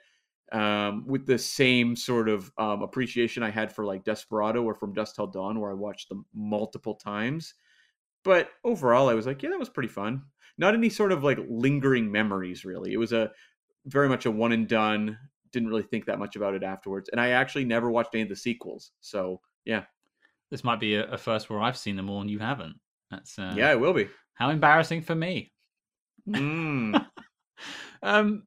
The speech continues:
Speaker 2: it, well, and, and you said, you know, you wouldn't be the one ticket guy by yourself. And that's true. You would buy all of the tickets and, and make sure that no one else takes the showing up from you. So you can really enjoy your
Speaker 1: <laughs>
Speaker 2: time with the Spy Kids.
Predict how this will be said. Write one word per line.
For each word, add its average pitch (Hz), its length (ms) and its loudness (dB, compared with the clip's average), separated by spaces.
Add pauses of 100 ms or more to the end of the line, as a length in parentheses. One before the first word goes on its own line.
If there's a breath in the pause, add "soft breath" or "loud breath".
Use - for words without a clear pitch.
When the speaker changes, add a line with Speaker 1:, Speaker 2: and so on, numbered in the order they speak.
(200)
Speaker 2:
it, 233 160 -2
well, 214 140 6
and, 175 260 4
and 175 120 2
you 190 100 4
said, 170 280 4
you 110 60 2
know, 107 100 2
you 104 220 0
wouldn't 110 300 0
be 107 140 4
the 104 140 2
one 104 340 4
ticket - 380 -4
guy 101 280 2
by 92 240 -2
yourself. 90 480 -4
And 113 140 -2
that's 139 160 -4
true. 285 240 0
You 95 300 -2
would 117 180 -4
buy 113 220 8
all 151 180 4
of 90 60 -8
the 92 100 -10
tickets - 420 -6
and, 95 200 -4
and 98 220 -4
make 110 200 -2
sure 120 220 2
that 107 80 0
no 127 180 6
one 127 160 6
else 113 200 2
takes 113 280 -4
the 110 60 -8
showing 98 380 0
up - 240 -2 (100)
from 110 440 0
you. 98 220 2
So 131 120 -4
you 151 80 2
can 156 160 0
really 151 280 4
enjoy 123 240 2
your 113 200 2
Speaker 1:
<laughs> - 180 0
Speaker 2:
time 101 320 0 (360 soft breath)
with 98 500 -2
the 95 80 -12
Spy 95 320 -4
Kids. - 480 -20